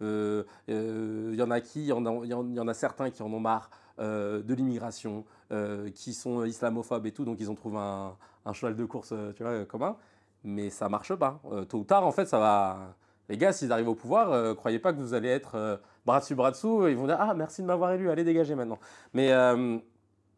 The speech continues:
bref, il a trop de, il a une cote de ouf et, et je comprends pas pourquoi il est dans ce classement. Euh, en fait, le problème de ce sondage, c'est qu'on propose des noms en sondé.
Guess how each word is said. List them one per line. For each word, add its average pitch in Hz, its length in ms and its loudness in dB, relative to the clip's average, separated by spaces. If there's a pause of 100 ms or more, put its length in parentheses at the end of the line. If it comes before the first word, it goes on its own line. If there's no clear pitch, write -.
(120)
bref, 131 420 2
il 120 140 0
a 117 100 2
trop - 260 -2
de, 127 280 0
il 117 100 0
a 123 60 4
une 120 120 0
cote 151 220 -2
de 123 80 0
ouf 170 280 -4
et, 120 220 0
et 120 40 2
je 117 100 -2
comprends 147 320 -4
pas 151 160 0
pourquoi 147 360 -4
il 143 80 0
est 120 40 -2
dans 110 140 -8
ce - 60 -20
classement. 107 400 -12 (580)
Euh, 107 880 -8 (140)
en 113 80 0
fait, - 480 0
le 107 120 0
problème 151 300 4
de 147 100 2
ce - 120 -8
sondage, 127 500 2 (340)
c'est - 160 -10
qu'on 117 200 -6
propose 156 400 2
des 143 140 2
noms 147 240 0
en 104 40 -6
sondé. 107 400 -8